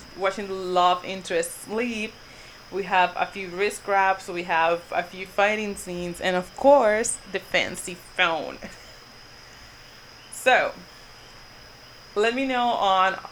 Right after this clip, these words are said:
our Instagram if you have watched this Korean drama. What do you think about it? Who is your favorite character, and who, and who was, like, the m-, mood setter on this, um, Korean drama? I have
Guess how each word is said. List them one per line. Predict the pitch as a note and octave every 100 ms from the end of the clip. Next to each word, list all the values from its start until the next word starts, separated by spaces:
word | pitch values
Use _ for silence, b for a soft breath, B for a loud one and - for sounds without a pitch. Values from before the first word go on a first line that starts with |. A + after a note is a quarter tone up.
| - - - -
our | G3+
Instagram | F#3+ G3+ F#3+ - F3 F#3+ F#3 F#3+
if | F#3 -
you | E3
have | F3 D#3 -
watched | F3 F3 E3+ -
this | E3 -
Korean | - D#3+ D#3 D#3
drama. | F3+ F#3+ F#3+ F#3
What | E3
do | E3
you | D#3+
think | - G3+ G3
about | G3 F#3 F3 F3
it? | F3+ F3+ B B B -
Who | B3
is | C#4 C#4+ A#3+
your | A3+
favorite | - G#3+ F3+ D#3
character, | - G#3 - C4 A3 G#3 - -
and | A3+
who, | G3 A3+ C#4+ D4+ -
and | G#3+ G#3+
who | G#3+ C4
was, | B3+ G3+ G3 G3 G3
like, | F3 E3+ E3+
the |
m-, | F3+ F3+ F#3 - - - -
mood | G3+ G3+ G#3 G#3
setter | - - F#3+ E3+ D#3+ - B B B B -
on | - F#3 F#3+
this, | F3 F3 F3 F3 - - -
um, | F#3+ F3 E3 E3 F3+ E3+ - - -
Korean | - G#3 F3 F3 F3+
drama? | F3 E3 D#3+ G3 A#3 A#3+ - -
I | D#3+
have | F#3+ E3+